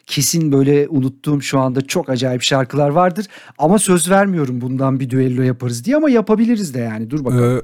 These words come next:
Speaker 2: orada şöyle yapalım istersen. Yaparsak şayet. Ee, yani illa içinde yani şarkının, e, isminde yaz olması gerekmesin.
Speaker 1: Yok, yok,
Speaker 2: Ya
Speaker 1: tabii.
Speaker 2: mesela g-,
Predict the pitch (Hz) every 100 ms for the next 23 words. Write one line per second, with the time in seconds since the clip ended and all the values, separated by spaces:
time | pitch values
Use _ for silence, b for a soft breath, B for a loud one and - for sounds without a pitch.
0 | - 123 120 143 131 131 139 120 - 92
1 | 92 - - 87 87 113 135 151 - 101
2 | 101 101 95 - 85 - 92 85 117 147
3 | - - 101 101 98 95 95 95 101 104
4 | 101 104 104 131 120 110 107 107 117 -
5 | 110 107 110 104 - 98 90 90 - 104
6 | 104 117 127 110 - - - - - 107
7 | 101 110 - - - 117 117 113 117 113
8 | 117 101 117 113 120 110 110 110 104 107
9 | 107 - 87 - - - - - 117 -
10 | 113 101 104 113 - 117 113 110